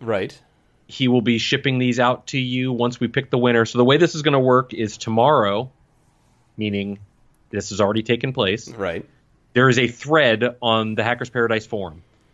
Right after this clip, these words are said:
Speaker 2: You are going to go to that thread after you listen to this show, and you are going to explain why you think you're a candidate for this. Give us two sentences.
Speaker 1: Okay.
Speaker 2: We will pick a winner within a few days,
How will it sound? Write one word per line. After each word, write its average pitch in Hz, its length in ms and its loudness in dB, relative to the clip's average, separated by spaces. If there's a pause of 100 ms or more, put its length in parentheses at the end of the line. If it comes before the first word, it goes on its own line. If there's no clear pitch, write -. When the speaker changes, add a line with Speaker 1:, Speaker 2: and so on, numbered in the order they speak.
(100)
Speaker 2:
You 107 120 -6
are 107 40 -4
going 117 220 -2
to 117 80 -6
go 123 240 4
to 170 60 0
that 127 240 -2
thread 101 280 -2
after 104 220 -4
you 98 80 -6
listen 104 220 -8
to 127 60 -4
this 143 120 0
show, 104 420 -2 (720)
and 117 240 0
you 120 140 2
are 120 80 2
going 120 300 0
to 120 160 0
explain 156 580 0
why 123 220 4
you 135 180 -2
think 127 260 -4
you're 113 140 4
a 110 80 2
candidate 101 380 -2
for - 80 -12
this. 82 320 -14
Give 143 120 -2
us - 220 -2 (140)
two 139 120 -2
sentences. - 600 -8 (200)
Speaker 1:
Okay. 117 260 -4 (680)
Speaker 2:
We 120 100 2
will 107 160 0
pick - 240 -4
a 190 60 4
winner 156 280 0 (380)
within 117 220 0
a - 20 -4
few 127 240 -2
days, 123 460 0